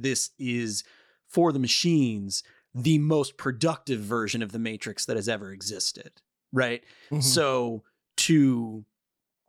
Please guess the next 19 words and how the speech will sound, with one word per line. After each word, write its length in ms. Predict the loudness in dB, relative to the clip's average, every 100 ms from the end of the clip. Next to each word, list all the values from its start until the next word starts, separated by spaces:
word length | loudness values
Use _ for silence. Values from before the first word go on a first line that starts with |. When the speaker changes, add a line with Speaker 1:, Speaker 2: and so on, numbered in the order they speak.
| _ -16 -6
Speaker 1:
to 420 | 0 4 4 4 -2
do 340 | 2 4 4
anything 360 | 2 -2 -4 -6
to 60 |
dismantle 640 | -4 -6 -4 -4 -4 -2 -2
that 320 | -2 -4 -6
by 160 | -8 -6
getting 560 | -4 -4 -4 -8 -4
rid 320 | 2 4 4 2
of 400 | -2 -8 -16 -14
Neo 460 | -6 -4 -4 -6 -8
and 120 | -8
Trinity 520 | -4 -2 -2 -4 -10
and 120 | -16 -6
pulling 300 | -4 -2 -6
the 60 |
plug 320 | -8 -4 -4
on 200 | -6 -10
them, 280 | -12 -16 -20